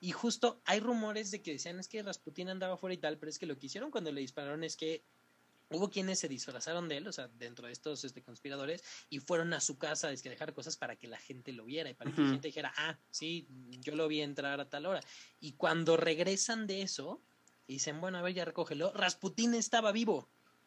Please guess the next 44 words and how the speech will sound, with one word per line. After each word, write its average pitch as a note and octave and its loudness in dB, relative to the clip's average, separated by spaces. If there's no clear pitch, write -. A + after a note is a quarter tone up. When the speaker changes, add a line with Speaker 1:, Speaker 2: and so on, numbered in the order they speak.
Speaker 1:
y F#3 0
se F#3+ 4
le F#3+ 6
va G3+ 4
encima A#3 2
a G#3+ 4
otro G#3 4
Speaker 2:
<laughs> - -2
Totally G#3+ 12
Speaker 1:
cabrón. - 10
Speaker 2:
fine. E3+ 8
Speaker 1:
Sí, - 0
o F3 4
sea, G3 4
es F#3+ -2
como G#3 -2
de, F3+ -2
a F3 2
ver, G#3 -2
o F#3+ -2
sea, F#3 4
sí A3+ 2
trae G#3+ 2
un A3+ 0
plomazo A3 0
en G#3 -2
el E3+ -2
pecho E3+ 0
que, E3 2
de D3+ 2
nuevo, E3+ 2
¿qué G3 0
tan G#3 2
cerca, F#3 2
qué E3+ -4
tan F3+ 0
lejos? F3+ 0
Si D3+ -6
traía D#3+ 2
algo F#3+ 2
adentro, F#3 -2
este, C3+ -4
si C#3+ -4
la, C#3+ -4